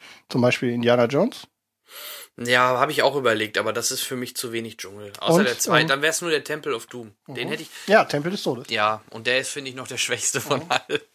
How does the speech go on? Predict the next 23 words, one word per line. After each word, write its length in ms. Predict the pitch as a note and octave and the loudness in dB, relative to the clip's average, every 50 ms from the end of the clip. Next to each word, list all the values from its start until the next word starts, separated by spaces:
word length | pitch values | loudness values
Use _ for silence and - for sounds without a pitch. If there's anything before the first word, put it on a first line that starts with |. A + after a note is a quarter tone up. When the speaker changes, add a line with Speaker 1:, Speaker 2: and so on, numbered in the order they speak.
| - | -12
Speaker 1:
Ja, 380 | C#3+ D#3+ F3+ G3+ G#3 F#3+ C#3 - E3 | -6 0 4 6 6 6 4 2 4
wäre 240 | D3+ D#3+ F3 F3+ F3 | 6 6 8 8 8
aber 240 | E3 E3 D#3+ D#3+ D#3+ | 8 8 6 4 4
Speaker 2:
Ja. 60 | D#3+ | 4
Speaker 1:
ein 320 | E3 D#3+ C#3+ D3+ D#3 D3 C#3+ | 2 -2 -4 -6 -10 -2 0
Dschungelfilm 580 | F#3 F#3+ G#3+ A#3 A#3 A#3 A#3+ A#3 A3+ A#3 A#3+ | 2 4 4 4 2 2 2 2 2 2 2
Speaker 2:
Ja, 60 | A#3 A3+ | 2 2
Speaker 1:
gewesen, 240 | A3 A#3 A#3+ A#3+ B3 | 2 0 0 2 4
Speaker 2:
ja, 60 | G#3+ | 4
Speaker 1:
aber 80 | E3+ E3 | 6 6
Speaker 2:
klar. 40 | - | 4
Speaker 1:
den 120 | E3 D#3+ | 4 2
hätte 160 | E3+ F3 F3 | 2 2 0
ich 160 | E3 - G#3 | 0 -4 0
als, 380 | - D#3 D3+ D3 - - - - | 0 0 0 0 -4 -10 -6 -2
äh, 220 | D#3+ D3 C#3+ C#3+ | 0 0 0 0
hätte 60 | D3 - - - - - - - _ - | -2 -6 -12 -20 -20 -20 -20 -20 _ -4
ich 160 | C#3 D3 D3+ | -2 0 2
wirklich 220 | F3 F#3 - F3+ D3+ | 2 2 0 0 -2
nur 160 | F3+ F3 E3+ | -2 -2 0
zur 140 | - F3 D#3 | 2 2 4
Not 280 | D#3+ E3+ G3 A3+ A3+ - | 4 4 2 2 0 0
genommen. 340 | A3 G#3+ G#3+ A#3 C#4+ D4+ | 2 4 4 4 2 0